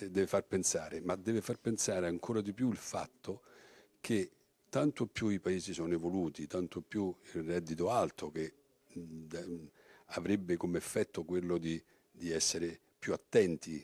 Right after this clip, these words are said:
anche culturalmente a questo principio, a questo principio dell'allattamento materno. Ebbene no, ebbene no.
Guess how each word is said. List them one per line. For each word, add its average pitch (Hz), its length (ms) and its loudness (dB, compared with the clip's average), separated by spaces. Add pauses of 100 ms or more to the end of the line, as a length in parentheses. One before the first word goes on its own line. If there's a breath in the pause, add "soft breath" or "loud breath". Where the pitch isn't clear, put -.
anche 92 300 -2
culturalmente 90 800 2
a 80 40 -4
questo - 320 -8
principio, 80 720 -2 (200 loud breath)
a - 100 -18
questo - 280 -12
principio 80 480 -8
dell'allattamento 80 720 -8
materno. 123 480 -4 (220 loud breath)
Ebbene 131 360 -2
no, 95 240 2 (240)
ebbene 113 280 0
no. 80 180 -6